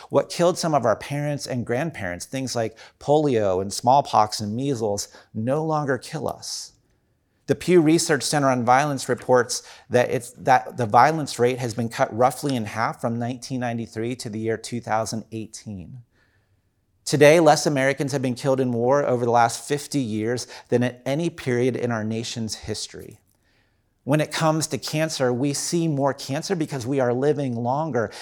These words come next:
and it's detected earlier. But in the last twenty-five years,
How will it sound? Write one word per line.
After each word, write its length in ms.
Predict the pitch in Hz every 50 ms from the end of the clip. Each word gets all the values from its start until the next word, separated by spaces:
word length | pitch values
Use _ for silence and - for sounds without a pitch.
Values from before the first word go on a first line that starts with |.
| - -
and 120 | 123 127
it's 140 | 131 123 -
detected 600 | - 135 117 - - 147 147 - - 143 117 101 -
earlier. 460 | - 123 143 160 143 139 123 104 107
But 160 | 104 101 117 117
in 120 | 131 131
the 40 | 123
last 320 | 123 135 151 151 - -
twenty-five 540 | - - 151 151 139 - 120 113 110 107 101
years, 300 | 113 120 135 156 135